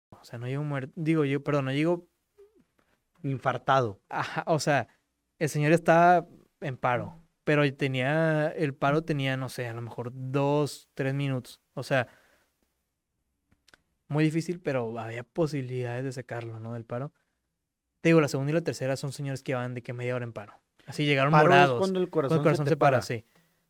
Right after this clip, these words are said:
Speaker 1: De que tres señores, digo, dos esos, de que media hora así, eh, venían morados ya. Que decías
Speaker 2: Y
Speaker 1: de que, güey,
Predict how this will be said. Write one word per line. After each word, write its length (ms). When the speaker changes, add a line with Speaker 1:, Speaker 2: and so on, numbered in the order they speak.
Speaker 1:
De 80
que 140
tres 240
señores, 580
digo, 300
dos 200
esos, 300
de 140
que 80
media 200
hora 120
así, 480
eh, 100
venían 420
morados 460
ya. 180
Que 120
decías 280
Speaker 2:
Y 20
Speaker 1:
de 80
que, 120
güey, 240